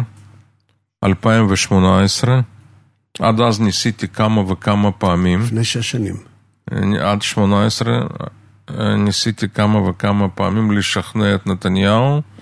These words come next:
Speaker 1: לתת מכה מקדימה, לחסל את בכירי חמאס.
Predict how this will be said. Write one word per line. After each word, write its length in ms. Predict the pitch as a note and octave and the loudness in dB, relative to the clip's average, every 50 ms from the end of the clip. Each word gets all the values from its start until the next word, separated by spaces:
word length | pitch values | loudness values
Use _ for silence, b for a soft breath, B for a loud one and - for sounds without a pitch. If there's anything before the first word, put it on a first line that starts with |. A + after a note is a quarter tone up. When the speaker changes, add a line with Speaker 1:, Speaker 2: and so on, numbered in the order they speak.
| b b b b b b b b b - | b b b b b b b b b -4
Speaker 1:
לתת 400 | G2 F#2 - - A2+ G2+ - - | -4 -4 0 0 0 0 2 0
מכה 320 | G2+ F#2 - - G#2 G2+ | 0 0 0 0 2 2
מקדימה, 680 | G2 G2+ F#2+ F#2 F#2+ F#2 G2 G2 G2 F#2+ F#2+ F#2 F#2 - - - - - | 4 2 2 0 2 2 4 4 6 6 4 4 2 0 -4 -8 -8 -4
לחסל 580 | G2 - G#2 - G#2 - - - G2+ G2 F#2+ | -4 -4 -2 -4 -6 -6 -4 -4 -4 -4 -4
את 100 | F#2 F2+ | -4 -6
בכירי 340 | - - G#2 G2 G2 G2+ F#2 | -6 -4 -2 0 0 0 0
חמאס. 580 | - - F#2+ F#2 F#2+ F#2+ F#2+ F#2+ - - - | 0 0 0 2 2 2 2 0 -2 -4 -10